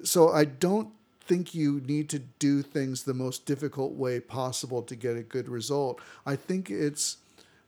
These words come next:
um, wh-, what, what I think the biggest difference between vintage recording and modern recording is,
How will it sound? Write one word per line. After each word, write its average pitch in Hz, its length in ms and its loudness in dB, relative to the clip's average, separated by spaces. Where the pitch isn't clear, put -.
um, 127 440 -6
wh-, - 40 -8
what, 165 540 4
what 151 160 4
I 139 60 6
think 208 180 0
the 156 80 0
biggest 180 360 0
difference 165 260 -2
between 143 280 -4
vintage 147 360 -2
recording 131 640 -2
and 123 460 -4
modern 120 420 -2
recording 117 460 -6
is, 120 400 -6